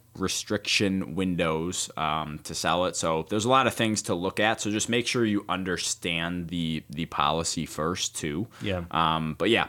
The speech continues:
Speaker 1: but definitely get us those numbers and we could have the conversation of, um, you know, a recommendation of what to do with it there.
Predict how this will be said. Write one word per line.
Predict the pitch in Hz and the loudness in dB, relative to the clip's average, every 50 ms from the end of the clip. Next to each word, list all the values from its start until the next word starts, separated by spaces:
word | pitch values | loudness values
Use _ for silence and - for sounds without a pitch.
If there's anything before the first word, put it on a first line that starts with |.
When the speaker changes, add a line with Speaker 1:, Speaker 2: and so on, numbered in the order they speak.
| - - | -4 -2
Speaker 1:
but | - 104 98 - 107 104 | -2 -2 -2 -2 -2 0
definitely | 123 113 - 123 117 110 104 | 0 0 2 0 -2 0 0
get | 95 101 101 | 0 2 2
us | 98 95 - | 2 0 0
those | - 95 92 87 | -2 -4 -4 -4
numbers | 92 92 95 92 95 92 90 87 | -4 -6 -4 -4 -4 -4 -4 -6
and | 90 82 85 | -6 -8 -8
we | 85 82 | -8 -8
could | - 87 78 71 - - - | -8 -10 -10 -10 -16 -14 -4
have | 104 90 80 69 | -4 -4 -4 -4
the | 85 | -8
conversation | - - 90 80 67 78 - - 78 78 76 - 80 76 71 | -4 -4 -4 -4 -4 -6 -6 -4 -2 -4 -4 -4 -6 -6 -6
of, | 67 71 73 67 - - - - | -6 -6 -6 -8 -12 -18 -16 -10
um, | - 69 71 69 65 71 80 - - - - | -8 -8 -8 -8 -8 -12 -14 -16 -20 -14 -10
you | 82 | -8
know, | 73 69 - - - | -8 -8 -10 -14 -12
a | - 85 | -6 -4
recommendation | 82 82 - 78 78 80 80 78 78 78 - - 76 | -4 -4 -4 -6 -10 -10 -6 -6 -6 -6 -8 -10 -10
of | 71 69 | -10 -8
what | 73 78 - | -10 -10 -10
to | - 69 | -12 -14
do | 64 73 73 | -12 -10 -12
with | 69 67 - | -10 -10 -12
it | 57 - | -12 -10
there. | 62 62 62 | -10 -10 -10